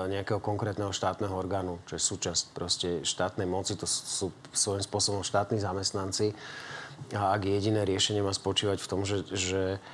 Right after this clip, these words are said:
e, že sa ten orgán zruší, tak je to, e, priznanie proste ťažkého zlyhania práve na strane štátu. Ale to, to meritum...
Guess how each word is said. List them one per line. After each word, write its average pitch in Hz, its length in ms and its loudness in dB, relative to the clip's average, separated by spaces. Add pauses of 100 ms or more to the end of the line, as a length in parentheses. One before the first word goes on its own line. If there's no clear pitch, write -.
(440)
e, 92 100 0 (300)
že 98 160 2
sa 98 160 4
ten 95 160 2
orgán 98 320 2
zruší, 95 720 2
tak 92 240 0
je 98 160 6
to, 98 480 4 (240)
e, 101 640 2 (400)
priznanie 107 800 2
proste 104 320 0
ťažkého 117 400 4
zlyhania 113 400 4
práve 120 320 6
na 90 160 -2
strane 87 320 -2
štátu. - 480 -4 (560)
Ale 143 240 8
to, 160 160 8
to 156 160 4
meritum... 160 560 8